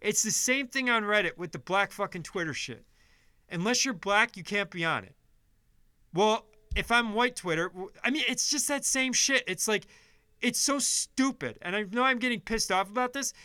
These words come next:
but it's because it just keeps going the same. You're just pushing people who would come to the middle with you.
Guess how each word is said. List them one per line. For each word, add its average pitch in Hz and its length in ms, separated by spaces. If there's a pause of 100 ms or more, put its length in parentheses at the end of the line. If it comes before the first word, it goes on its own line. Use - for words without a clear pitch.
(160)
but 214 120
it's 233 80
because 247 340
it 233 140
just - 280
keeps - 320
going 160 560 (300)
the 208 100
same. 247 460 (220)
You're 220 120
just 247 320
pushing 294 460
people 233 380
who 214 140
would 233 180
come 277 280
to 254 100
the 208 100
middle 240 280
with 120 240
you. 107 200